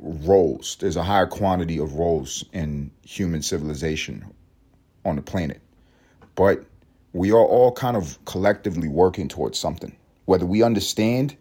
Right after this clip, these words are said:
that it is together or not, you know, it, it is kind of what's happening. It is just naturally what's happening. So, you know,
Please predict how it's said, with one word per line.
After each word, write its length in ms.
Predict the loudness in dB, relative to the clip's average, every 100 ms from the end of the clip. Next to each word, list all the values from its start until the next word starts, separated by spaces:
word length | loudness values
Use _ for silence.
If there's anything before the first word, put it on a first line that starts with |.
| _ _ _ 2
that 180 | 4 4
it 60 |
is 200 | 2 0
together 380 | -4 0 2 4
or 80 | 2
not, 360 | 2 2 0 -4 _ _ _ _ _ _ _ _ _ _ _ _ _ -10
you 100 | -6
know, 240 | -4 -4 -8 -10 -6
it, 220 | -4 -2
it 80 | -2
is 140 | -2
kind 240 | 0 0
of 100 | 0
what's 220 | -2 -2 -2
happening. 480 | -4 -4 -6 -14 -18 _ _ _ _ _ _ _ -6
It 80 |
is 140 | -4 -4
just 220 | -6 -4
naturally 500 | 0 0 0 -4 -4
what's 180 | -4 -2
happening. 360 | 0 0 -4
So, 320 | -4 -2 -4 -6 _ _ _ _ _ _ _ -20 _ _ _ _ _ _ -16
you 760 | -16 -16 -18 -16 -16 -12 -6
know, 240 | -4 -4